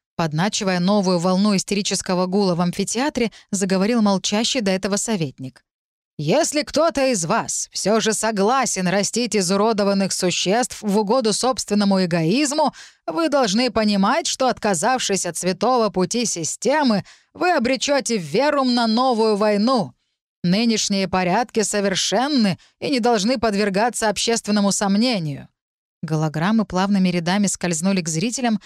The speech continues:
показывая уже новые проекции изувеченных детей, голодающих людей и фрагментов местных войн.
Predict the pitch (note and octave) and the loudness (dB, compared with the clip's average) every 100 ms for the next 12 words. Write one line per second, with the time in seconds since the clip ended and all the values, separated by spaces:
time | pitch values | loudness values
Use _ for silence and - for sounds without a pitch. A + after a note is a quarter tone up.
0 | - _ F#3 E3+ G#3 G#3 G3 F#3 F3+ F#3 | -12 _ -6 -2 -2 -2 0 0 0 0
1 | F#3+ G#3+ F#3+ F3 E3 E3 A3+ - G#3+ F3 | 2 2 0 -2 -2 -2 -4 -4 -2 0
2 | F3+ F#3 G#3+ G3+ F3 E3 D#3 - F3+ A3 | 0 -2 -2 -2 -2 -2 -4 -4 -2 -4
3 | - _ - F#3 F3 G3+ A#3 - G3+ F#3 | -6 _ -4 0 2 2 0 -2 -2 0
4 | F3+ D3 G3 C4+ - - - F#3 A#3 A#3 | 0 0 0 -2 -6 -18 -6 -4 -2 -2
5 | G3+ E3+ F3 A#3 A#3 A#3 G3+ G3+ - G3+ | -2 0 0 0 -2 -2 0 -2 -2 -4
6 | - G3+ A3 D#3 C#3 | -4 -2 0 0 -6